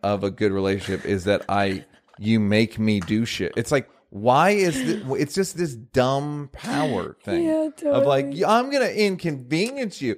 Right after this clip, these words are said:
Speaker 2: Power
Speaker 1: You're,
Speaker 2: struggle, dude.
Speaker 1: I'm a pain in the ass." I'm like, "I don't,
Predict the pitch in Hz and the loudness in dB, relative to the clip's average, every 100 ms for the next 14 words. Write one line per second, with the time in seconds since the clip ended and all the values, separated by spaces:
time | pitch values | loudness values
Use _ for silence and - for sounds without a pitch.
0 | - - 208 214 196 185 185 175 175 262 | -4 2 4 4 4 4 6 6 4 4
1 | 294 - 196 160 131 117 107 123 190 123 | 2 0 0 0 -2 -4 0 2 2 2
2 | - 127 127 - _ _ - 147 175 175 | -4 -4 -4 -6 _ _ -2 2 2 0
3 | 135 165 175 180 | 0 2 2 0